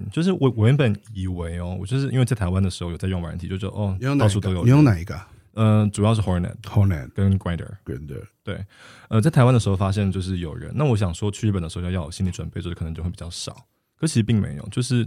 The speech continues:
Speaker 1: 到处都有，
Speaker 2: 嗯。
Speaker 1: 而且其实还蛮容易约得到。所以就是在大一的时候就有些摸索，这样，就是，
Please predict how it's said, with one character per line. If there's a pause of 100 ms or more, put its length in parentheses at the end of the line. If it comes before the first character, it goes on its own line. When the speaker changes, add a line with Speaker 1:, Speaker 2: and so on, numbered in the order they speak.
(100)
Speaker 1:
到
处
都
有，
Speaker 2:
嗯。
Speaker 1:
而
且
其
实
还
蛮
容
易
约
得
到。 (1040)
所
以
就
是
在
大
一
的
时
候
就
有
些
摸
索， (140)
这
样，
就
是，